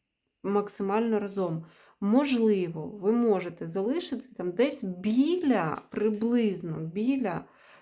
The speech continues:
чотирьох, трьох, чотирьох мілі-, міліметрів. Але це така можлива річ. Тут плечі, вони накладаються одна на одну.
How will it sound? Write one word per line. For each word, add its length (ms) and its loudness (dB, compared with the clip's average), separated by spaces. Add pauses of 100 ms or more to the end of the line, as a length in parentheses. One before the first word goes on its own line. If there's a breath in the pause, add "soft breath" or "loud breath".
чотирьох, 800 4
трьох, 340 -2
чотирьох 600 -4
мілі-, 580 0
міліметрів. 760 0
Але 380 2
це 680 2
така 300 -2
можлива 580 -2
річ. 280 -12 (440 loud breath)
Тут 420 0
плечі, 540 0
вони 280 0
накладаються 840 0
одна 320 -2
на 200 2
одну. 580 -6